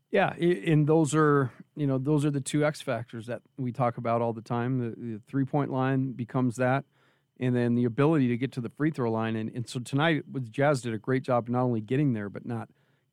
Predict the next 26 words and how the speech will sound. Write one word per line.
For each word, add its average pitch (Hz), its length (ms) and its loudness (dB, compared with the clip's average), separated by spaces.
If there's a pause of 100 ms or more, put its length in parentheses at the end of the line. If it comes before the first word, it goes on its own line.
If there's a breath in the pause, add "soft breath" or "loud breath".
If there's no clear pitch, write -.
you 123 140 -4
know, 104 220 -2
not 123 320 0
allowing 120 440 2
Boston 120 460 -4
to 113 80 -6
get 117 180 -6
there. 120 160 -4
So 117 300 -4 (300 soft breath)
those 139 180 2
were 131 100 0
really 131 260 2
those 120 280 0
two 139 200 0
areas 120 360 0
where 110 100 -6
the 107 80 -6
Jazz 110 320 -4
were 110 100 -6
able 107 200 -6
to 104 60 -12
use 110 240 -6
those 104 200 -12
to - 60 -20
pull 107 180 -8
away. 104 260 -8